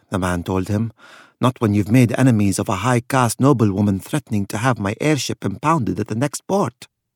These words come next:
He muttered apologies for all they were worth, leaving food and a cask of water. But that was two days past. Saleh finished most of the food that first night.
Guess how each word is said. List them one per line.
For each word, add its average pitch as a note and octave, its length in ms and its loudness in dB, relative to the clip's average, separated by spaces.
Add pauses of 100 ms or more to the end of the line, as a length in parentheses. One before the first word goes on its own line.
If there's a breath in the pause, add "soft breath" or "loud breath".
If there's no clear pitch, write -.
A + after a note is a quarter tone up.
(840)
He D3 100 2
muttered D3 360 2
apologies A#2 640 0
for G#2 220 -4
all G2 160 4
they G2 140 0
were F2+ 160 0
worth, G#2 380 -2 (460 loud breath)
leaving B2+ 260 4
food D#3+ 480 2
and G#2+ 80 -2
a G#2 60 0
cask C3 360 0
of F#2+ 140 0
water. G#2+ 340 -2 (640)
But D3 140 -8
that - 180 -2
was G3 140 -4
two A3 160 -4
days A3 240 0
past. A3+ 520 -2 (640 soft breath)
Saleh F3 480 2
finished F3 300 0
most F3+ 280 2
of D3+ 80 2
the C#3 80 0
food E3+ 240 2
that D3+ 140 0
first F3+ 320 -2
night. E3+ 420 -4